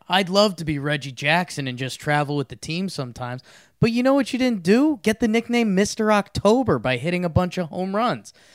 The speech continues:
So Reggie Jackson gets to travel with the team and keep them aligned and kind of be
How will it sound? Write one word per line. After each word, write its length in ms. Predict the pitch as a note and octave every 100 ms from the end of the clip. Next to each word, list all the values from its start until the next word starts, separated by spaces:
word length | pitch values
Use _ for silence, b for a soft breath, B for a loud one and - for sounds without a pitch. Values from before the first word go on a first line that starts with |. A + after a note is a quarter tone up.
| b -
So 140 | D3
Reggie 320 | D3+ F3 F3
Jackson 460 | D#3 G3 A3 - D#3
gets 220 | D3+ -
to 80 | D#3+
travel 440 | - F3 G3+ G3+
with 140 | F3+ D3
the 60 |
team 320 | B2 C3+ B2
and 100 | B2
keep 260 | - F#3+ F#3+
them 180 | F#3 D3+
aligned 300 | C3 B2+ A#2+
and 80 | A#2+
kind 200 | D3 D3
of 80 | C#3+
be 240 | D#3 E3